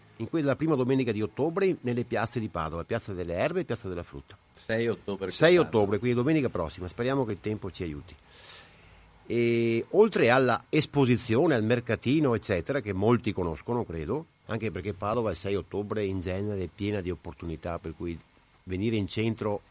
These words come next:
Speaker 2: Siamo nella settimana delle parole anche.
Speaker 1: c'è di tutto, c'è la Fiera delle Parole, c'è il Ghetto in Fiore, ci sono una serie di iniziative per cui Padova normalmente si riempie di,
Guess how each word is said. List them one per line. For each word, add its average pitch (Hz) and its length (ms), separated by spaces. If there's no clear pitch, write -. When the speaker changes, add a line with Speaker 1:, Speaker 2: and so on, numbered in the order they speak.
Speaker 2:
Siamo 117 220
nella 117 280
settimana 110 580
delle 98 180
parole 92 520
anche. 71 220
Speaker 1:
c'è 123 200
di 117 160
tutto, 123 340
c'è 107 120
la 98 100
Fiera 101 220
delle 95 200
Parole, 92 520
c'è 95 180
il 92 100
Ghetto 95 240
in 95 100
Fiore, 101 580
ci - 120
sono 107 220
una 101 120
serie 120 440
di 107 80
iniziative 104 540
per 110 80
cui 107 100
Padova 113 340
normalmente 117 640
si - 160
riempie 92 500
di, 78 440